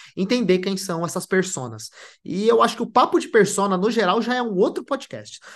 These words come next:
Mas, no geral, personas são essas figuras que representam tipos de jogadores dentro do nosso jogo, né? O próprio Quintana comentou, ele é o perfil do cara que pula o tutorial.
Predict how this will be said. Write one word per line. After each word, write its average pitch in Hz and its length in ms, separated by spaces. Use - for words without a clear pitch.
Mas, 285 120
no 294 100
geral, 214 640
personas 226 460
são 247 200
essas 208 400
figuras 226 460
que 262 100
representam 254 680
tipos 262 280
de 247 80
jogadores 247 600
dentro 190 300
do 180 60
nosso 190 240
jogo, 127 260
né? 135 240
O 139 100
próprio 156 280
Quintana 151 280
comentou, 147 460
ele 185 200
é 160 60
o 196 100
perfil 196 340
do 190 100
cara 175 180
que - 120
pula 202 340
o - 20
tutorial. 233 560